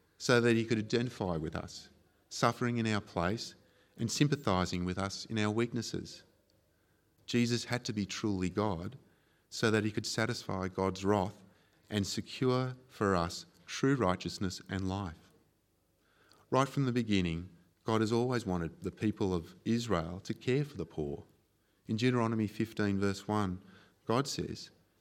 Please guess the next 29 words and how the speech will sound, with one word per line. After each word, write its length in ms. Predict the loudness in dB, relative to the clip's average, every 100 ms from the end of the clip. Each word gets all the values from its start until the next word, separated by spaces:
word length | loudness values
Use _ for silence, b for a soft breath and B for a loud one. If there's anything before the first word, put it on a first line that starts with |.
| _
"There 160 | 2 2
will 120 | 2
always 420 | 0 0 0 -2
be 160 | 0 -2
poor, 480 | 0 0 2 2 -4 B B _ -20 -20 _ -6
uh, 180 | -4 -2
people 380 | 0 0 2 0
in 200 | 0 2
the 100 | 2
land. 440 | 0 -2 -8 -12 -16 _ _ _
Therefore 380 | 2 2 2 0
I 80 | 0
command 580 | -2 0 2 2 0 0
you, 200 | 0 -2 B B -2
be 180 | 2 4
open-handed 840 | 4 2 -2 -2 0 2 0 -2 -6 B _
toward 420 | -4 0 2 2
your 160 | 0 -2
fellow 380 | -2 0 2 2
Israelites 640 | 0 0 0 -2 -6 -10 b b b
who 120 | 0 0
are 40 |
poor 460 | 0 2 4 4 0
and 220 | -2 -2
needy 420 | 0 -2 -4 -6 -12 -12
and 160 | -6 -4
in 160 | -2 -2
your 180 | -2
land." 560 | -2 -4 -4 -6 -8